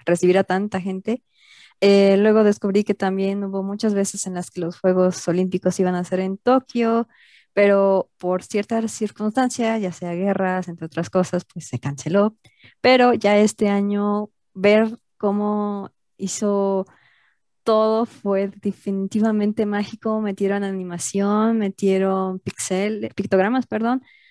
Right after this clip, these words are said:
metieron pictogramas, también metieron bailes tradicionales, metieron justamente al Monte Fuji, que va-, ven que hablamos, este, anteriormente en un podcast.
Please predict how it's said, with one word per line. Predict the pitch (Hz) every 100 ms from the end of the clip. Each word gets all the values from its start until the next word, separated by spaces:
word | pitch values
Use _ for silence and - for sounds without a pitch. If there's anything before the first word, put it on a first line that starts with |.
| _
metieron | 202 214 214
pictogramas, | 214 - 185 233 247 247 247 247 247
también | - 208 202
metieron | 208 208 202 196 190
bailes | 185 190 202 208
tradicionales, | - 202 190 - 190 202 208 208 208 208
metieron | 208 196 208 214
justamente | 214 202 202 196 196
al | 190 180
Monte | 190 190
Fuji, | 185 208 208 214
que | - 165
va-, | 170
ven | 170 196 196
que |
hablamos, | 175 180 180 185 -
este, | - 170
anteriormente | 175 175 175 175 185
en | 180
un | 165
podcast. | - 196 240 - 208 208 214 214